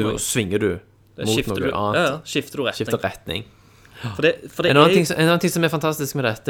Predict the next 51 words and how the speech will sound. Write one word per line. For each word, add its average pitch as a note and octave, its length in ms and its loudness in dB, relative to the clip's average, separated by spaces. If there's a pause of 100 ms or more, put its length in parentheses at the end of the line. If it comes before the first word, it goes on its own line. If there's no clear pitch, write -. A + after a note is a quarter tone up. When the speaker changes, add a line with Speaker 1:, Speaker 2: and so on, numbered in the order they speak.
Speaker 1:
i - 20 2
forhold A#2 320 0
til B2+ 100 -2
sånn B2 160 -4
som - 0 -
Skyrim A#2 720 -2
og F#2+ 300 -4
disse F#2+ 200 -8
her, A#2+ 220 -2
er G2+ 140 0
at - 220 -12 (500)
Skyrim, C3+ 440 2
de G#2+ 180 2
jo A2+ 160 4 (180)
skrøt G#2 340 -2
jo A2+ 120 0
at A#2 80 -6
du - 60 -20
kan A2 140 -4
gå G#2+ 140 -2
hvor A2 160 -6
som G#2+ 140 -8
helst G#2 180 -6
med - 100 -6
en G2+ 180 -6
gang. G#2+ 320 -2 (220)
Speaker 2:
Ja. A2+ 120 -4 (340)
Speaker 1:
Og A2+ 80 -20
det A2+ 120 2
kan A#2 120 -2
du A2 60 0
jo A2 60 0
quick - 280 -6
travele C3+ 420 0
også E2+ 240 -2
med F#2+ 180 -4
en F#2+ 80 -8
gang F#2+ 180 -8
hvor - 180 -14
som G2+ 140 -14
helst. - 280 -12 (400)
Men A#2+ 160 0
prisen C3+ 380 0
du A#2+ 60 -2
betaler B2 280 -4
for A#2+ 120 -8
det, A#2+ 200 4
er G2+ 120 2
jo A2 80 0
også A2 240 0
at G2+ 320 -6